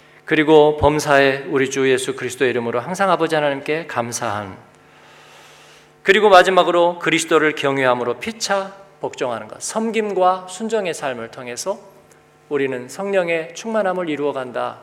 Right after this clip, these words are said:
그렇게 말씀하고 있어요. 이게 거룩함으로의 성장이고 또 우리가 온전한 그리스도인의 모습으로 성숙해가는 과정이라 볼 수 있습니다. 성령을 구하라 그랬습니다.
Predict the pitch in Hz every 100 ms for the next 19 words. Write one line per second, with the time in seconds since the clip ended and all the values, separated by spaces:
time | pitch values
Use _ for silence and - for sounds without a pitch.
0 | - 127 - 143 135 - - - - -
1 | - 139 147 170 160 151 151 151 143 -
2 | - 123 165 190 196 185 190 190 190 180
3 | 175 175 - 196 180 156 139 135 175 -
4 | - - - - - - - _ _ _
5 | - 165 156 160 156 - 160 143 143 143
6 | - - - _ 160 160 175 170 165 -
7 | 160 - 170 156 151 139 127 139 139 156
8 | 175 - - 233 226 - 208 170 165 165
9 | 139 135 135 131 135 131 - 135 156 139
10 | 104 - _ _ _ - - - - -
11 | - - _ - 226 240 233 226 220 196
12 | 165 165 165 156 123 - 123 90 73